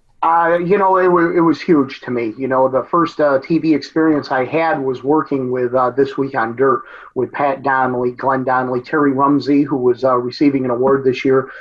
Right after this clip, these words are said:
in the Northeast Hall of Fame. Um, you know, working with them behind the scenes, doing the voiceover and editing for the,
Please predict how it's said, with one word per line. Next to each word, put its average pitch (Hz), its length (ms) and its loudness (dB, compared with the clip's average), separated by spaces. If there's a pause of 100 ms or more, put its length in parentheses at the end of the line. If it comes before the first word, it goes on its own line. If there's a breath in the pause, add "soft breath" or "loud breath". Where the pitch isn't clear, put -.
(140)
in 135 60 -2
the 127 60 2
Northeast 135 480 0
Hall 135 220 2
of - 80 -8
Fame. 135 320 -2 (280 loud breath)
Um, 127 580 0
you 160 100 2
know, 156 100 4
working 180 380 2
with 160 160 2
them 160 300 0
behind 160 360 0
the 147 60 2
scenes, 139 480 0
doing 147 300 2
the 135 80 2
voiceover 151 640 2
and 139 160 -2
editing 147 420 2
for 139 300 2
the, 131 260 0